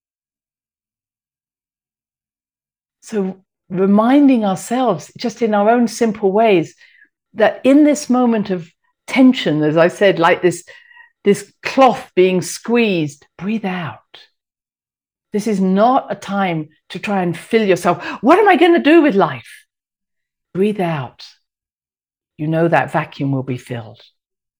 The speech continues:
And there's a lot of people going through grieving and processes of death within various ways. This isn't a time to rush into something. This is a time to breathe out.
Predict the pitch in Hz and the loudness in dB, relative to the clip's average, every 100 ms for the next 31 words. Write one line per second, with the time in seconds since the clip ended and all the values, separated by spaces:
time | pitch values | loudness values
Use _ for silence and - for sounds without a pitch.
0 | _ _ _ _ _ _ _ _ _ _ | _ _ _ _ _ _ _ _ _ _
1 | _ _ _ _ 208 220 226 226 226 - | _ _ _ _ -14 -6 -6 -4 -8 -8
2 | 220 208 214 190 185 - - 165 175 170 | -10 -8 -2 -2 -2 -8 -4 -2 -2 -6
3 | 170 165 156 151 _ _ - 165 170 165 | -6 -6 -6 -12 _ _ -4 0 0 0
4 | 170 175 170 160 131 123 123 127 _ _ | -2 -2 -4 -4 -4 -6 -8 -12 _ _
5 | - 165 170 165 156 156 143 143 160 175 | -8 -4 -4 -4 -6 -8 -10 -6 -2 -2
6 | 170 143 151 147 135 156 196 196 165 - | -4 -6 -4 -4 -2 0 0 0 -4 -4
7 | 151 143 143 _ _ _ _ _ _ _ | -4 -4 -6 _ _ _ _ _ _ _
8 | _ - 214 254 240 247 220 - 185 170 | _ -12 -10 -6 -2 -2 -4 -6 -6 -6
9 | 156 151 165 - 156 139 139 - 135 135 | -6 -6 -6 -6 -8 -8 -10 -8 -8 -6
10 | 131 156 160 196 185 190 160 147 135 135 | -8 -8 -10 -10 -10 -8 -8 -8 -8 -8
11 | 135 131 123 120 135 - | -8 -8 -10 -12 -18 -20